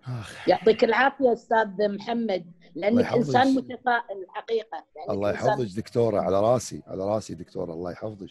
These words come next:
Speaker 1: دكتورة وجيهة.
Speaker 2: بس ممكن إعادة الاسم لهم عشان الكل يعرف وين يدخل بالضبط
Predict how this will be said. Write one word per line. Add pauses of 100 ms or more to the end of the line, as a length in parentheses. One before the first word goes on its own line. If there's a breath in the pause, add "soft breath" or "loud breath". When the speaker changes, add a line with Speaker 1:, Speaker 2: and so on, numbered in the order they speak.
Speaker 1:
دكتورة
وجيهة. (120)
Speaker 2:
بس
ممكن (200)
إعادة
الاسم
لهم
عشان
الكل
يعرف (100)
وين
يدخل (120)
بالضبط